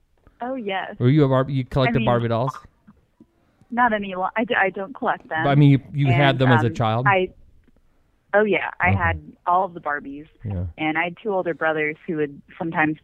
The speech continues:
Speaker 1: take them, or they would, I had a closet,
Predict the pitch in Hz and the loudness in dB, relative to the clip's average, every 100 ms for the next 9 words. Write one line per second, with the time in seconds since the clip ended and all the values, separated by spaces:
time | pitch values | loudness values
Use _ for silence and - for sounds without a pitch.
0 | - 175 - 151 147 156 - - _ 185 | -4 -4 0 0 0 -4 -14 -20 _ 2
1 | 180 165 180 180 170 151 202 - 185 190 | 4 4 2 4 2 0 -12 -4 -2 2
2 | 175 165 147 165 156 - - 165 170 165 | 2 2 0 -4 -4 -4 -2 0 0 -4
3 | 156 | -4